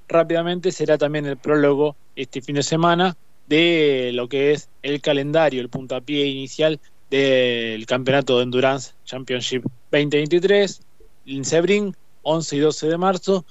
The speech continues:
para dar después lo que será el Round uno en Sebring, las mil millas que disfrutaremos, que será, eh, el inicio de temporada con siete fechas en su haber. Eh, justamente hablando aquí, ¿por qué de los argentinos?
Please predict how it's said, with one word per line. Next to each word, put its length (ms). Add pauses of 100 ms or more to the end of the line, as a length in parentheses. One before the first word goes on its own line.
(180)
para 200
dar 280
después 540
lo 220
que 80
será 440
el 120
Round 240
uno 260
en 80
Sebring, 460 (200)
las 140
mil 220
millas 480
que 360
disfrutaremos, 680
que 100
será, 420 (300)
eh, 220
el 80
inicio 480
de 80
temporada 560
con 240
siete 300
fechas 560
en 120
su 140
haber. 300 (440)
Eh, 440
justamente 580
hablando 500
aquí, 480
¿por 200
qué 100
de 80
los 160
argentinos? 500